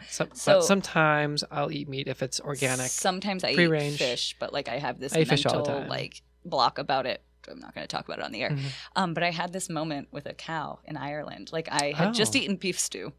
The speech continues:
Speaker 2: 'cause that's a thing that you do in Ireland. <laughs> And we were coming back from the cliffs, and we were stopped to, like, let a car pass. And there are just cows everywhere. And I was just looking at this little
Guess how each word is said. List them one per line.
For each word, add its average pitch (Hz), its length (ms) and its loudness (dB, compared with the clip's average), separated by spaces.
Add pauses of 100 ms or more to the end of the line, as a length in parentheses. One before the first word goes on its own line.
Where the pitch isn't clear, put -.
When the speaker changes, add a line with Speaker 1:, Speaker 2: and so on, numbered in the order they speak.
(160)
Speaker 2:
'cause - 160 -4
that's 147 180 -2
a 156 60 -4
thing 139 380 -4
that 151 120 -2
you 147 60 -6
do 147 180 -4
in 143 80 -2
Ireland. 147 400 -2
<laughs> - 480 -10
And 190 380 4
we 262 60 4
were 214 120 8
coming 185 300 0
back 170 240 -2
from 196 100 -8
the 185 100 -4
cliffs, - 520 -2
and 165 180 -2
we 156 80 -2
were 156 80 -6
stopped - 680 2
to, 151 100 -4
like, 143 180 -4
let 147 120 2
a 151 40 2
car 143 420 -2
pass. 143 600 -4 (420)
And 165 180 2
there 170 120 2
are - 20 -2
just 170 160 -4
cows 170 360 4
everywhere. 170 360 0
And 156 100 0
I 156 60 2
was 160 80 0
just 170 180 -6
looking 180 360 -2
at - 100 -2
this - 240 -6
little 160 440 2